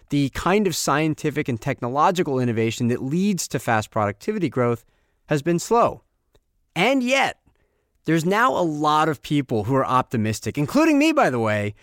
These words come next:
that maybe the Great Stagnation is ending and that we'll get back to the faster productivity growth of the past. So why do I think this is possible?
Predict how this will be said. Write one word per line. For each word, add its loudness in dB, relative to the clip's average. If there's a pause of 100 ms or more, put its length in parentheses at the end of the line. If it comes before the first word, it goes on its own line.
(160)
that 0
maybe 2
the 0
Great 2
Stagnation -2
is -4
ending -2
and -2
that 2
we'll 2
get -2
back 2
to -4
the -2
faster 0
productivity -2
growth -4
of -12
the -12
past. -2 (200)
So 2
why 4
do 4
I 4
think -2
this -2
is -2
possible? 0